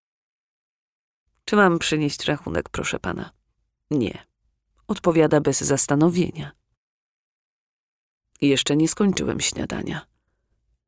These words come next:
Oboje zerkamy na jego puste talerze. „Jeszcze jajek?” pytam. „Nie”. Nie mogę uwierzyć,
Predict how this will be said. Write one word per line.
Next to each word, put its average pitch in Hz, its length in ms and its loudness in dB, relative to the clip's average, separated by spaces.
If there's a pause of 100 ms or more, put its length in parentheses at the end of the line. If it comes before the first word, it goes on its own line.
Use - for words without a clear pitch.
(320)
Oboje 247 400 2
zerkamy 196 420 2
na 180 120 4
jego 160 260 2
puste - 380 -6
talerze. - 540 -8 (1800)
„Jeszcze 143 420 -2
jajek?” 254 500 0 (920)
pytam. - 420 -2 (880)
„Nie”. 123 380 -2 (1500)
Nie 139 120 -4
mogę 151 240 2
uwierzyć, 139 720 0